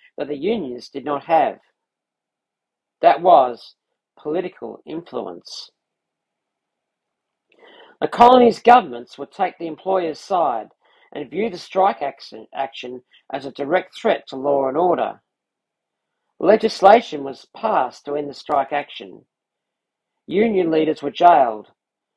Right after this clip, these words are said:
Demonstration, demonstrations by strikers are put down, and non-union, non-union labour was used to replace striking workers.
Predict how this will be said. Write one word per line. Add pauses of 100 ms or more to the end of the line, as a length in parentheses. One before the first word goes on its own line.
(280)
Demonstration,
demonstrations
by
strikers
are
put
down, (560)
and
non-union,
non-union
labour (300)
was
used
to
replace
striking
workers.